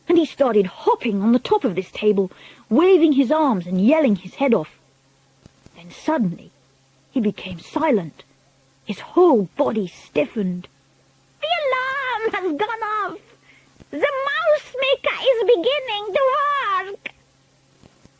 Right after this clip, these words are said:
Bruno was getting smaller by the second.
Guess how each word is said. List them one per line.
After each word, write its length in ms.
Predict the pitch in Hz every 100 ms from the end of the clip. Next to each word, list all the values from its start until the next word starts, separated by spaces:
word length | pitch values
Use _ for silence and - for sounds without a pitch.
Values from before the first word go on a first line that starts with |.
| _ _ _ _
Bruno 420 | 233 294 226 156
was 140 | 156 170
getting 300 | 247 - 175
smaller 480 | - 254 302 208 160
by 200 | 214 208
the 80 |
second. 520 | - 254 247 208 170